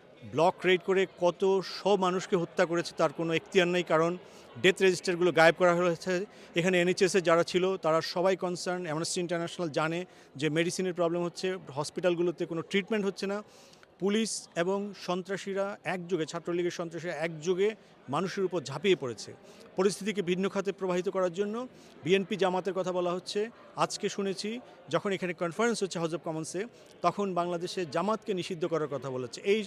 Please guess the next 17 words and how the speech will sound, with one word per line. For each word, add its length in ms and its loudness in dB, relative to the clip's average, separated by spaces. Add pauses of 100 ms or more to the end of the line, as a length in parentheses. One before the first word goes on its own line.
আন্দোলনের 460 0
সঙ্গে 320 -2
জামাতের 500 -4 (340)
কোনো 220 0
সম্পর্ক 380 -4
নেই, 220 -8 (320)
বিএনপির 440 2
কোনো 160 -2
সম্পর্ক 340 -4
নেই। 200 -6
মূলত 340 -2 (180)
পাঁচ 180 -2
সাত 320 -6
হাজার 260 -4
নেতাকে 340 -4
গ্রেফতার 360 -4
করে 260 -4